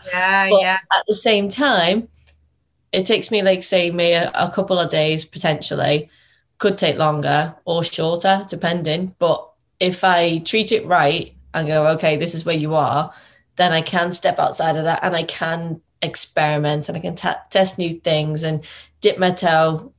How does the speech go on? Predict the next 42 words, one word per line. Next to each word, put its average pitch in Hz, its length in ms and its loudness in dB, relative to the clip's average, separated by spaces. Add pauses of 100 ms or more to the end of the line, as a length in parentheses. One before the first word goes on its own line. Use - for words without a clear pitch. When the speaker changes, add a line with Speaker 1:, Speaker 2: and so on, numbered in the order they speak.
(180)
Speaker 2:
into 185 260 2
the 175 120 -2
pasture, 175 720 2
you 175 140 0
know, 170 180 2
and, 170 260 -2
and 196 160 4
it 170 140 0
will 175 200 2
be 202 80 -4
safe 180 440 0
and 180 140 -4
fresh 170 300 0
and 170 120 -2
nice 160 340 -2
and 170 80 -2
it's 165 180 -4
okay. 165 580 -2 (560)
But 165 360 4 (120)
that's - 220 2
the 151 120 -4
other 175 100 0
side 190 280 4
of 180 60 0
it, - 120 0
isn't 185 160 0
it? - 140 0
Then 165 180 2
sometimes 165 560 0
you 151 60 -2
can 156 180 -4
feel 156 240 -2
like, 151 380 0
"All 214 120 6
right, 165 200 4
everything's 185 440 -2
fine," 156 400 2 (300)
and 165 140 2
you 151 100 2
run 190 220 4
with 160 140 4
it. 139 280 2